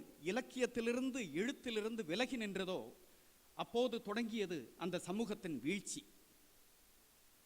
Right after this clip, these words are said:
இந்த கருத்தின் பின்னணியில் தமிழகத்தின்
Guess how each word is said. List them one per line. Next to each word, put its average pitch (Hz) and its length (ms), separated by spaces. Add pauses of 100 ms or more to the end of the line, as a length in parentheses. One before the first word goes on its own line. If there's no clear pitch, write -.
(520)
இந்த 214 220 (120)
கருத்தின் 277 440
பின்னணியில் 240 460 (1600)
தமிழகத்தின் 254 600